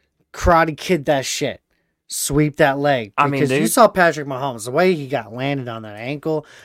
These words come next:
Speaker 1: that was whole. We both looked at each other like, "What the fuck are they gonna do now?"
Speaker 2: Mm-hmm. Which, I mean, they went right down the field with Chad Henne.
Speaker 1: Yeah.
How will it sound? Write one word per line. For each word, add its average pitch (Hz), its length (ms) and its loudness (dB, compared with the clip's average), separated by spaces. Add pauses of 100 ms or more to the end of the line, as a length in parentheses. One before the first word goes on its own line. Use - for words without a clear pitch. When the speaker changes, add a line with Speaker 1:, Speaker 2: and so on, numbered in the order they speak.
(100)
Speaker 1:
that 165 260 2
was - 160 -18 (120)
whole. 147 760 0 (420)
We 123 80 -10
both 143 360 0
looked 147 200 -2
at 131 80 -2
each 123 220 -6
other 123 180 -6
like, 107 260 -8
"What 110 200 -14
the 104 80 -16
fuck - 360 -12
are 110 60 -8
they 107 140 -10
gonna 107 200 -10
do 107 160 -10
now?" 95 340 -14 (360)
Speaker 2:
Mm-hmm. 127 280 -6 (1040)
Which, 151 280 4
I 147 60 8
mean, 147 240 2
they 135 140 4
went 143 280 0
right 123 220 4
down 127 180 0
the 135 80 -6
field 143 200 0
with 151 120 -4
Chad 151 220 2
Henne. 160 320 -6 (200)
Speaker 1:
Yeah. 214 240 -2